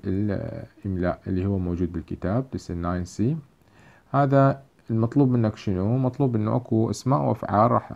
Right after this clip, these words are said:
آه، تحولها إلى صفات بإضافة حروف معينة. فعندك attract، هي تصير attractive، بس مجرد أضيف لها آي في إي. luxury، الواي تقلب إلى آي أو يو إس، luxurious تصير. excite، حرف الإي تحذف، تضيف لها آي إن جي.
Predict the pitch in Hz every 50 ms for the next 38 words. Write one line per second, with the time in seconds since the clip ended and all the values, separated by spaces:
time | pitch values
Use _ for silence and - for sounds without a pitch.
0 | 107 - 107 - - - - - - 117 139 147 147 113 98 92 - - 90 -
1 | - 87 82 - - - - 110 104 101 - - - 110 117 120 117 - - -
2 | - - - - - - - _ _ _ _ _ _ _ _ _ _ _ _ _
3 | _ _ - 127 120 113 135 131 117 107 - 104 - - - 127 147 165 165 -
4 | - - 104 101 95 - - - - 98 85 78 - - 101 113 117 - - 165
5 | 165 - _ _ _ _ _ _ _ _ - - _ _ _ _ _ _ _ _
6 | - 113 - - 98 98 98 95 92 87 90 92 - 104 95 92 87 - 98 101
7 | 95 101 107 107 - 117 139 151 147 - _ _ _ _ _ _ _ _ _ _
8 | _ _ _ _ _ - 98 104 113 117 117 - - 113 104 101 101 98 104 117
9 | 127 131 127 - - - 104 101 95 98 92 92 - - 110 113 117 - - 110
10 | 107 104 110 110 - 143 139 - - 135 - - - 98 110 120 143 156 - -
11 | - - - - 113 139 170 175 - _ _ _ _ _ _ _ - - _ _
12 | - - _ _ _ - - - - - 120 127 135 135 - - - - - -
13 | 104 113 104 - 120 - 113 123 123 - 113 101 101 - - 98 98 92 - 107
14 | 107 113 120 117 120 123 147 165 165